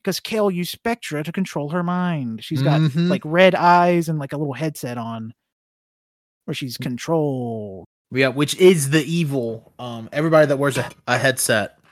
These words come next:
Speaker 2: is evil.
Speaker 1: Yep, yep.
Speaker 2: Um, Bluetooth headpiece, earpieces. Satanic.
Speaker 1: Yep,
Speaker 2: Not
Speaker 1: yep.
Speaker 2: satanic, evil.
Speaker 1: I mean,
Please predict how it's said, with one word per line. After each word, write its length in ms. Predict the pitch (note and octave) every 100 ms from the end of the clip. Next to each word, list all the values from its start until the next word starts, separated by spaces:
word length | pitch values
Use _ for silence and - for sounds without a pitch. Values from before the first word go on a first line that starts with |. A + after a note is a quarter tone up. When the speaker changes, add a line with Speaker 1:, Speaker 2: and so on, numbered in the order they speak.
| -
Speaker 2:
is 280 | D3+ C3+
evil. 400 | - A#2+ G#2 F#2+ _ _ -
Speaker 1:
Yep, 340 | G2+ A#2+ B2+ - _
yep. 100 | -
Speaker 2:
Um, 300 | A2+ B2+ G#2+ - _ _ B2+
Bluetooth 440 | C3 D#3+ D#3 D#3+
headpiece, 560 | B2 D3 C3 C3 A#2+ -
earpieces. 1000 | - C3+ D3 - A#2+ - G#2 F2+ - - _ _ _ _ _ _ _ _ _
Satanic. 840 | - C#3+ C3 D3 C3 G#2 E2 - _ _ -
Speaker 1:
Yep, 420 | A#2+ C#3 - - - -
Speaker 2:
Not 200 | A2+ A2+
Speaker 1:
yep. 100 | D3+
Speaker 2:
satanic, 500 | B2+ G#2 F#2+ F#2 - -
evil. 360 | G2+ G2 G2 - _ _ _ _ _ _ _
Speaker 1:
I 60 | -
mean, 300 | F#2+ D2 D#2+